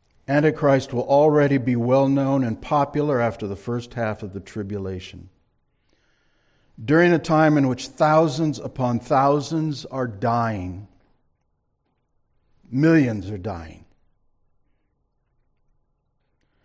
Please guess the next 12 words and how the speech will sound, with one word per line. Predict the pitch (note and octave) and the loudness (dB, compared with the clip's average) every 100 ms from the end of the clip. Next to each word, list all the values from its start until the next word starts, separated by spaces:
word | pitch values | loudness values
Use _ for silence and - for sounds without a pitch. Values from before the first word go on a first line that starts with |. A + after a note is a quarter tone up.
| _ - | _ -6
he | E3 F#3 | 0 2
will | D#3 D#3+ D#3 | 4 2 2
be | B2+ A2 | 0 -2
or | A#2+ A#2+ B2 | -2 0 0
will | B2 D3 D#3 - | 0 0 0 -2
appear | F#3 - A#3+ C4+ G#3+ | -4 -4 -2 0 -2
to | - G#2+ | -2 -6
be, | G#2 E2+ D#2 _ _ _ _ _ _ _ _ _ _ _ _ G#2 | -6 -8 -12 _ _ _ _ _ _ _ _ _ _ _ _ -14
the | G2 | -8
jury | A2 C#3+ E3 | -2 2 4
is | F3 D3+ | 4 4
out, | B2+ F2+ - | 2 0 -6